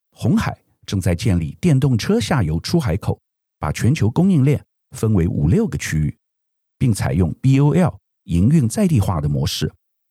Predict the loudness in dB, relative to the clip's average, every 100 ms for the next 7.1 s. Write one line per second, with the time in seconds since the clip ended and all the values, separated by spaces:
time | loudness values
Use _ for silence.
0 | -2 0 0 -2 -2 0 2 2 2 -2
1 | -2 -4 -6 -20 _ _ _ _ _ _
2 | _ -6 -2 -2 -4 -10 _ _ 0 2
3 | 2 0 0 0 0 0 0 -2 -2 -4
4 | -8 _ _ _ _ 2 2 2 0 -2
5 | -4 _ -2 0 2 0 2 0 0 -2
6 | -2 -2 -2 -8 _ _ _ 0 2 2
7 | 0